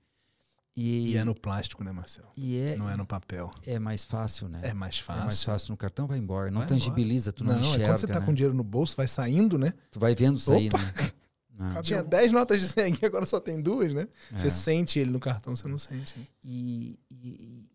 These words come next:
Speaker 1: e esse mau uso do dinheiro, que não é, não, nem é, não é nem gastar, é gastar mal, né? Vamos chamar assim.
Speaker 2: Sim.
Speaker 1: Isso é devastador pra autoestima da pessoa. Devastador.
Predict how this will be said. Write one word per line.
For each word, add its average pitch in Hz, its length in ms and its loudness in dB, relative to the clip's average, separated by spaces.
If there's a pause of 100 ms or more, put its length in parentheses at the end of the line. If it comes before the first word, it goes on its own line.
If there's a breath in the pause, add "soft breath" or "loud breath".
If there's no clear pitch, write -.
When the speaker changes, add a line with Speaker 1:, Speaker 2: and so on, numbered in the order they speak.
Speaker 1:
e 147 80 -12
esse 151 200 -6
mau 156 260 -4
uso 139 320 -6
do 107 100 -10
dinheiro, 101 480 -4
que 113 200 -6
não 113 240 -6
é, 151 140 -10
não, 165 320 -12
nem 214 380 -2
é, - 160 -8
não 160 340 -2
é 170 400 -2
nem 185 320 -2
gastar, 196 540 -2
é 117 80 -4
gastar 151 340 0
mal, 110 400 -2 (240)
né? 104 240 -2 (100)
Vamos 107 200 -6
chamar 110 220 0
assim. - 200 -4
Speaker 2:
Sim. 113 280 -2 (280 loud breath)
Speaker 1:
Isso 151 180 0
é 151 40 0
devastador 160 1500 4
pra 147 140 0
autoestima 123 440 -4
da 104 100 -6
pessoa. - 360 -18 (720 soft breath)
Devastador. 147 1400 2